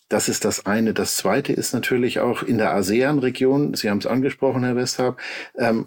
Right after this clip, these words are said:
äh, ist natürlich Vietnam auch ein wichtiger Player. Und, äh, Vietnam ist der ein-, das einzigste Land, das sich mit allen asean-Staaten, ähm, ratifiziert hat. Das heißt also, da kann Freihandel betrieben werden.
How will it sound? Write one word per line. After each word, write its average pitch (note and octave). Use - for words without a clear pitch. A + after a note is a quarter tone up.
äh, A2
ist -
natürlich A#2
Vietnam G#2+
auch G#2+
ein G#2
wichtiger G#2+
Player. F#2
Und, F2+
äh, -
Vietnam A2
ist -
der -
ein-, A2
das G#2+
einzigste C3
Land, F2+
das G2+
sich -
mit A2
allen C3
asean-Staaten, G#2+
ähm, G2
ratifiziert A2
hat. E2
Das F#2
heißt G#2+
also, G#2
da G#2
kann G#2
Freihandel A#2
betrieben C3
werden. C#3+